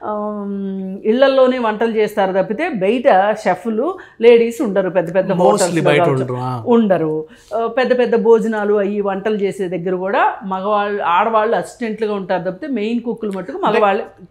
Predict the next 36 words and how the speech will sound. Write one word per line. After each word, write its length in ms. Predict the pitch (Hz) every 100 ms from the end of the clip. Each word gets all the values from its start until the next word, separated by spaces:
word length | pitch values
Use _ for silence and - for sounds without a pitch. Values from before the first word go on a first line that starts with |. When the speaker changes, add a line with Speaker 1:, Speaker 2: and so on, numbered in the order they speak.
| -
Speaker 2:
కట్ 240 | 196 165
చేయడానికి 460 | 202 190 180 170 190
వాటికి 300 | 175 165 170
వీటికి 240 | 175 247
Speaker 1:
ఆ, 120 | 269
Speaker 2:
ఉంటారు. 260 | 254 143 233
Speaker 1:
ఏదన్నా 320 | 240 254 233
పలానాది 400 | 226 214 214 208
కలపండి 460 | 208 185 190 214 208
అమ్మా 220 | 196 196
అంటే 220 | 190 220
కలపడానికో, 580 | 214 185 185 196 190 247
గారెలు 400 | 220 196 196 214
వేయడానికో, 480 | 196 190 190 185 233
Speaker 2:
అయ్యాక 240 | 214 202 196
Speaker 1:
తీయడానికో. 280 | 190 180 196 -
Speaker 2:
కడగడానికో. 580 | 180 180 190 175 165 175
Speaker 1:
ఆ, 320 | 175 262 233
అట్లా 240 | 208 220 202
Speaker 2:
<laughs> 480 | 180 180 170 165 196
అంతే. 320 | 196 - - - _ - - -
Speaker 1:
అంటే 220 | 277 285
దీని 200 | 302 294
అర్థం 220 | 262 226 302
వీళ్ళకి 240 | 269 233
వంట 200 | 214 226
రాదని 380 | 240 202 233 214
కాదు. 260 | 185 160 247
Speaker 2:
ఆ, 240 | 240 262 165 220 262
Speaker 1:
కాకపోతే 840 | 254 294 311 311 339 466 262 - - _ 202
వ-, 400 | 220 - 196 196 190
వంటని 480 | 190 214 247 339
ఒక 160 | 320 254
ఇండస్ట్రీగా 680 | 226 208 254 285 277 285 262
తీసుకుంటే 540 | 226 233 - 233 233
గనక 520 | 220 214 214 403 494